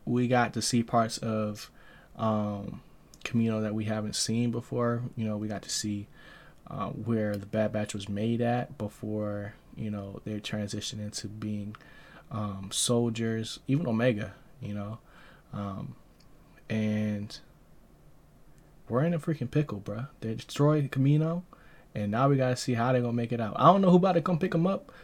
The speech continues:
but somebody gotta come pick 'em up. It's probably gonna be Rex, um, but I can't call it right now. I could just tell you, like, Star Wars finales are always good. I feel like the show has still been pretty mid, uh, up until this point, because,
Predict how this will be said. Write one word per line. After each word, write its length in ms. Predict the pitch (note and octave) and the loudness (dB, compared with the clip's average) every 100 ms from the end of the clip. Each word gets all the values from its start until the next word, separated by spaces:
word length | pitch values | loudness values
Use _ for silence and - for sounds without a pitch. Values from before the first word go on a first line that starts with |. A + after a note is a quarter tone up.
| - | -20
but 100 | - | -10
somebody 400 | - C3 C3 A#2 | -2 2 2 2
gotta 180 | A2 G#2 | 0 -4
come 160 | G2+ G2+ | -4 -8
pick 200 | A2+ G#2+ | -8 -6
'em 120 | G2+ | -8
up. 140 | G2+ - | -8 -14
It's 100 | - | -12
probably 300 | - D#3+ D#3 | 2 4 6
gonna 160 | C#3 B2+ | 4 2
be 100 | A2+ | 0
Rex, 460 | A#2+ A#2+ - - - - - - - - - | -2 -4 -6 -10 -12 -20 -20 -20 -20 -14 -6
um, 400 | G#2+ G2+ G2+ G2+ | -4 -4 -6 -4
but 340 | A2 G#2+ G#2 - - | -2 -2 -4 -8 -6
I 80 | |
can't 300 | A#2 - A#2 | -2 0 0
call 220 | - A#2+ A#2 | 4 4 4
it 40 | |
right 160 | A#2+ A#2 | 4 2
now. 220 | A#2 A#2 | 0 0
I 140 | A#2 | -2
could 160 | A#2+ A#2 | -2 -4
just 200 | A2+ - | -6 -4
tell 220 | - A2+ | -4 -2
you, 160 | A2+ A2 | -4 -4
like, 360 | A2 G#2 G#2+ - - - - - - | -6 -8 -10 -18 -20 -20 -20 -20 -18
Star 240 | - D3 | 2 4
Wars 160 | D3 C#3+ | 6 4
finales 400 | - A#2 A2+ G#2 | 0 0 -2 -2
are 120 | G#2 | -6
always 300 | G#2 G#2 G2+ | -6 -6 -8
good. 300 | G2 G#2 G2+ - | -8 -10 -10 -2
I 100 | B2+ | 0
feel 280 | - D#3 | 6 8
like 180 | D3+ C#3 | 8 6
the 60 | A#2+ | 4
show 280 | - C#3 C3+ | 2 4 6
has 200 | A#2+ - | 4 2
still 280 | - C3 | 2 4
been 220 | A#2+ A#2+ A#2 | 4 2 2
pretty 260 | C3 B2 | 4 4
mid, 400 | G#2+ G#2+ A#2+ A#2+ - - - - - | 4 4 2 0 -6 -16 -20 -20 -6
uh, 280 | A2 A2 G#2+ - | 0 2 0 0
up 160 | A#2+ | 0
until 520 | A#2+ - B2 A#2+ A#2 A2+ | 0 2 4 6 4 -2
this 180 | - A#2+ | 0 0
point, 440 | - - A#2+ C#3+ D3 - - - - | -2 0 4 4 0 -10 -20 -20 -4
because, 760 | B2 - B2+ A#2 A2+ A2 - | -2 2 4 4 2 -2 -6